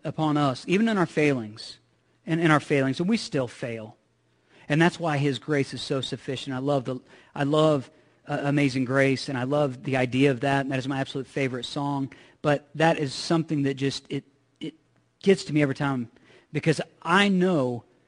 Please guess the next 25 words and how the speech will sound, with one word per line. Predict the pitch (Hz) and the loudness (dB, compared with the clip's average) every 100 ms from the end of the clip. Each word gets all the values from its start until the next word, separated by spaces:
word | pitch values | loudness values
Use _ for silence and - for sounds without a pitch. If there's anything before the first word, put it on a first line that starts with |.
| _ | _
who | 160 143 | 2 4
I | 147 | 4
was | 147 131 120 113 - _ _ _ _ _ _ _ _ _ _ _ - | 4 2 -2 -6 -14 _ _ _ _ _ _ _ _ _ _ _ -14
before | 135 143 127 | -10 -6 -4
I | 120 117 | -6 -10
received | - 123 - 127 107 | -16 -14 -10 -10 -10
Christ. | - 113 113 - _ _ - | -14 -16 -16 -20 _ _ -4
I | 175 | 2
knew | 160 | 2
who | 123 120 | 2 -4
I | 110 | -8
was. | 110 107 113 - _ _ _ _ _ _ _ _ | -12 -14 -16 -20 _ _ _ _ _ _ _ _
I | 147 147 | -4 -2
was | 123 | -2
broken, | 107 135 120 113 113 _ _ _ _ _ _ _ _ 151 | -4 -4 -4 -12 -18 _ _ _ _ _ _ _ _ -2
and | 135 | 0
I | |
was | 131 | 0
made | 123 127 | -2 -4
whole | 117 131 113 - _ _ _ _ _ - _ _ - | -4 -6 -6 -12 _ _ _ _ _ -20 _ _ -8
by | 131 | -4
a | |
relationship | 123 127 120 127 131 123 | -2 -4 -6 -8 -8 -10
with | 120 | -8
him. | 127 117 | -6 -6